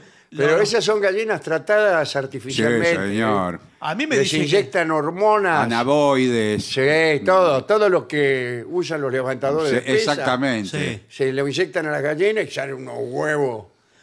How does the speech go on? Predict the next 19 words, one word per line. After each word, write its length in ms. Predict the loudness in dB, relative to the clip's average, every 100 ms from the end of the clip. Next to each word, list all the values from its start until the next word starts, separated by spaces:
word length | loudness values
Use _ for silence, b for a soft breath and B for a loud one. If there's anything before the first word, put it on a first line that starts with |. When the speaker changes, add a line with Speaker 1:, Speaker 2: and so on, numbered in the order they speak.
| b
Speaker 2:
Mire, 260 | -6 -4 -4
a 160 | -4
mí 140 | -4 -2
el, 280 | -2 -4 -6
el 260 | -8 -8
señor 340 | -8 -8 -4 -2
de 80 | -2
los 140 | -2
huevos, 460 | 0 0 0 -2 -10
que 100 | -14
es 140 | -14 -12
el 140 | -14
que 420 | -12 -12 -12 -12 -14
me, 300 | -14 -16 -16
me 180 | -20 -20
los 180 | -20
trae, 480 | -16 -12 -10 -10 -14 -18
Speaker 1:
Claro. 380 | -12 -10 -12
Speaker 3:
Sí. 80 | -14